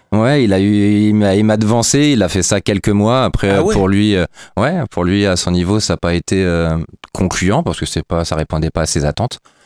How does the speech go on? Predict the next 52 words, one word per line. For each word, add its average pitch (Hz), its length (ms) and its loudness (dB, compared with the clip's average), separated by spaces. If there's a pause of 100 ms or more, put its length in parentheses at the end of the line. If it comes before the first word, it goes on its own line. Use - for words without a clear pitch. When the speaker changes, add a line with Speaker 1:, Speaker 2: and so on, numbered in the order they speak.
(140)
Speaker 1:
Mais 101 260 2
moi, 117 400 0 (140)
euh, 80 640 2
à 78 80 0
mon 80 140 0
niveau, 80 280 0
il 113 60 0
connaissait 80 380 -2
aussi, 87 340 -2
euh, 76 240 -2
voilà, 90 240 -2
mon 90 140 -2
caractère 82 500 -2
et 87 100 -2
puis, - 180 -4
euh, 71 120 0 (540)
ma 80 100 0
façon 80 300 -2
d'être, 90 280 -2
et 82 100 0
il 76 100 0
s'est - 160 -4
dit 82 160 -2
que 82 220 -2
ça - 100 -2
pouvait 73 300 -2
tout - 160 -8
à 76 100 -4
fait 85 240 -4
être, 95 240 -6
euh, 71 140 -6 (240)
un 80 80 -4
métier, 80 420 -4
euh, 82 140 -4 (160)
qui - 80 -10
pouvait 80 220 -4
me 87 60 -2
convenir. 101 380 -4 (1040)
Speaker 2:
Et, 113 840 -2
et 123 40 -8
c'est - 240 -6
très - 180 -6
bien, 135 160 -4
c'est, - 140 -10
puisque - 260 -8
c'est - 140 -8
un 117 40 -6
métier 117 300 -6
quand 135 140 -8
même 127 260 -4
d'utilité 131 540 -8
publique. 120 480 -8